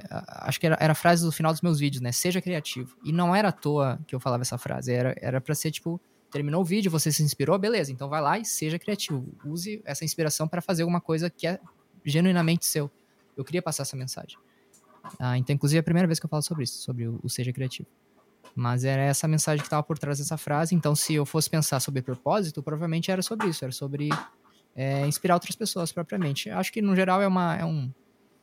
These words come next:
é um mantra, assim, dos criativos como um todo. Acho que bastante gente que cria quer inspirar os outros, né? Cria, cria pra si, mas também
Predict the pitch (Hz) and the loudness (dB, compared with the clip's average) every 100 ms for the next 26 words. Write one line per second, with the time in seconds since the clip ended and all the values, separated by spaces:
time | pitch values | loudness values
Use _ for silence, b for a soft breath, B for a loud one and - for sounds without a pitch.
0 | _ 170 180 170 175 147 151 143 - 147 | _ 4 6 6 4 2 2 0 0 0
1 | 143 139 131 - 135 139 139 127 123 120 | 0 -2 -4 -6 -4 -2 0 -2 0 -4
2 | 120 - 127 127 123 143 139 143 127 131 | -6 -8 -4 -2 -2 -4 -6 -4 -4 -4
3 | - 131 - - 139 143 147 - - 226 | -8 -12 -12 -6 0 0 0 -4 -2 -2
4 | - 151 139 139 147 - - 143 151 - | 0 0 2 0 -2 -10 -12 -8 -10 -10
5 | - 156 160 - _ _ _ _ 160 175 | -6 -4 -4 -6 _ _ _ _ 2 2
6 | - 202 - 208 226 - 226 175 | 2 0 2 2 2 0 0 0